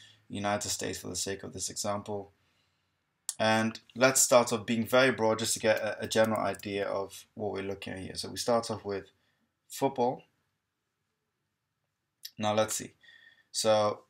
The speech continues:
firstly, what I can tell by searching out football in the United States is this is a huge audience. <laughs> Now it's probably too broad, uh, for what you want to, to go with eventually because it's,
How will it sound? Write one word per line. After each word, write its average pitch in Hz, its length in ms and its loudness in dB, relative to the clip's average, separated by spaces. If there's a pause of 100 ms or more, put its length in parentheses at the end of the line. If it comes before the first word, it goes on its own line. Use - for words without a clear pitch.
firstly, 135 440 4
what 117 140 6
I 110 60 6
can 107 140 -12
tell 104 220 0
by 98 320 0 (120)
searching 110 340 -2
out 98 120 -6
football 117 500 -2
in 107 80 -6
the 98 80 -6
United 101 340 -6
States 107 400 -2
is 98 440 -6 (520)
this 117 200 2
is - 20 2
a 104 100 0
huge 110 240 0
audience. 98 540 -6
<laughs> 90 180 -6
Now 104 120 0
it's 101 140 -2
probably 120 320 0
too 117 220 -4
broad, 101 440 -2 (680)
uh, 90 300 -4
for 92 160 -10
what 107 220 -4
you 98 80 -4
want 98 240 -6
to, 95 360 -4
to 95 120 -8
go 107 240 -2
with 101 160 -6
eventually 110 680 -2 (400)
because 101 540 -2 (100)
it's, - 420 -4